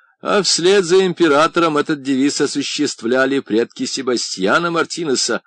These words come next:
Они заплывали всё дальше на запад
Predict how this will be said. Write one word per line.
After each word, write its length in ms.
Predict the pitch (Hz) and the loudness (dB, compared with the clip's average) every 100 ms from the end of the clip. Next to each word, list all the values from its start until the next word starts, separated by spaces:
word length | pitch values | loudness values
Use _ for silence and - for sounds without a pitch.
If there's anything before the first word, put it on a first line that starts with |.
| _ - _ | _ -20 _
Они 320 | - 202 233 220 | -10 -6 -2 0
заплывали 680 | 214 202 202 196 185 160 | 2 2 2 4 4 2
всё 220 | - 104 | 0 -4
дальше 580 | 90 98 214 214 - 196 | -2 0 0 0 -4 -6
на 140 | 180 160 | -4 -2
запад 400 | 143 151 135 | 0 0 -4